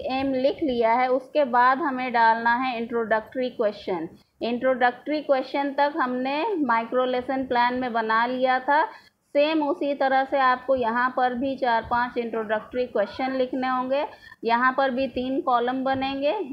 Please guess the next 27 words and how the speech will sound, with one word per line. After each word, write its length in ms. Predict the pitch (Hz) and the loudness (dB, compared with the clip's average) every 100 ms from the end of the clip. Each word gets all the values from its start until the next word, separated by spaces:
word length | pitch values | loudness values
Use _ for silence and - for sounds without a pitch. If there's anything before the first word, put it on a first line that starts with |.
| - | -10
Serial 500 | - 226 226 254 262 | -4 0 4 4 4
number 360 | 262 262 277 | 0 2 2
होगा, 360 | 294 262 262 311 440 - _ - | 4 2 2 2 0 -6 _ -6
उसके 320 | 220 - 269 | -6 0 2
अलावा 320 | 247 233 240 | 4 4 4
आपकी 480 | 254 226 233 - 285 | 4 6 6 4 -4
जो 140 | 247 269 | 0 2
activity 640 | 208 214 - 240 240 262 | 2 -2 -2 -4 -2 -2
होगी, 360 | 262 247 247 254 | 0 0 0 0
आपके 360 | 233 226 - 240 | 2 2 0 -2
जो 160 | 233 | -2
questions 540 | 233 208 202 277 269 269 | -2 -2 -2 -4 -4 -2
होंगे 320 | 262 254 269 | -2 0 -2
वो 200 | 240 233 | -2 0
आपको 340 | 254 262 254 277 | 0 -2 -2 0
देना 320 | 247 262 254 | 0 -2 -2
है, 200 | 269 294 403 - _ - | -2 -2 -4 -12 _ -4
उसके 300 | 254 - 294 | -4 0 2
अलावा 320 | 285 269 285 | 4 4 2
student 460 | 285 - 247 247 247 | -2 0 0 0 0
का 80 | 254 | 0
जो 160 | 240 | 0
response 560 | 240 233 - 226 226 240 | -2 -4 -4 0 0 0
होगा 260 | 247 233 269 | -2 0 0
वो 200 | 220 208 | 0 -2
भी 160 | 220 | 0
आपको 440 | 220 214 - 285 | 0 0 2 0